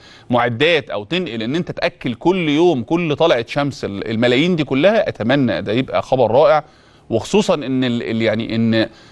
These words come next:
كان معانا دكتور شريف ابو النجا من اسبوعين وكانت حلقه قيمه جدًا، شرح لنا فكره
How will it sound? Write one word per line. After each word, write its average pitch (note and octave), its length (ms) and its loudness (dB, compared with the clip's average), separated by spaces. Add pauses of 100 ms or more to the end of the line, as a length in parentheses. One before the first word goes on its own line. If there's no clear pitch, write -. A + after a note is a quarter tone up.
(160)
كان A2+ 100 2
معانا C3+ 240 2
دكتور C#3+ 240 -2
شريف D#3+ 280 -2
ابو A#2+ 100 -2
النجا D#3 300 0
من A2+ 300 -4
اسبوعين A#2 480 0
وكانت C3 240 -6
حلقه C3+ 280 0
قيمه D#3 360 -2
جدًا، F3+ 380 0 (340)
شرح A#2 340 -2
لنا F3 220 2
فكره F3 360 0